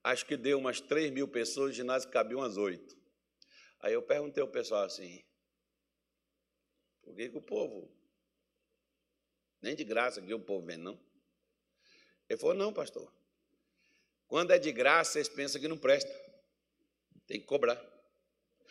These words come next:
Aí vi uns cantorzinhos lá, irmão, que não tem nada com Deus, não tem vida nenhuma com Deus. Cobra trinta reais o ingresso, trinta mil pessoas. Em outras palavras,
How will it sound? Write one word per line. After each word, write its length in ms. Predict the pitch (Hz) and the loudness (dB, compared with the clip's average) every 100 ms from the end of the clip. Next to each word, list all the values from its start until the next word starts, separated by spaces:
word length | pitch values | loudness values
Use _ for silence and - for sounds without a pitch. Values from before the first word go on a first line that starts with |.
| - - - | -14 -12 4
Aí 320 | 196 240 277 | 6 8 6
vi 140 | 208 | 2
uns 180 | 254 226 | 2 2
cantorzinhos 720 | - 220 202 190 170 139 156 | 4 2 4 4 4 2 2
lá, 160 | 160 220 | 6 6
irmão, 200 | 165 160 | 6 2
que 100 | 165 | -2
não 120 | 196 | -6
tem 220 | 170 247 233 | 2 4 4
nada 460 | 233 285 302 214 | 6 8 6 4
com 200 | 240 226 | 2 0
Deus, 280 | 175 175 233 | 4 10 10
não 80 | 208 | 10
tem 180 | 247 233 | 4 2
vida 260 | 180 254 | 4 6
nenhuma 300 | 247 233 294 | 8 8 8
com 160 | 302 247 | 8 4
Deus. 400 | 151 190 254 - - - - - - _ _ _ _ _ _ - | 8 12 12 12 -2 -14 -16 -20 -20 _ _ _ _ _ _ 8
Cobra 280 | 254 247 240 | 10 10 8
trinta 420 | - 349 370 294 | 8 4 10 10
reais 340 | 262 269 240 | 12 10 10
o 40 | 254 | 8
ingresso, 640 | 202 220 254 262 - - - - - | 10 12 12 10 4 -2 -8 -12 4
trinta 280 | 269 254 226 | 6 10 8
mil 140 | 202 | 8
pessoas. 540 | - 156 117 101 - - _ _ _ _ _ _ _ _ _ _ _ _ _ _ _ _ _ _ _ _ _ _ _ _ _ _ _ _ _ _ _ _ _ _ _ _ | 2 -4 -2 -4 -6 -18 _ _ _ _ _ _ _ _ _ _ _ _ _ _ _ _ _ _ _ _ _ _ _ _ _ _ _ _ _ _ _ _ _ _ _ _
Em 80 | 107 | 2
outras 200 | 120 107 | 2 2
palavras, 440 | 98 98 87 76 | -2 0 0 -4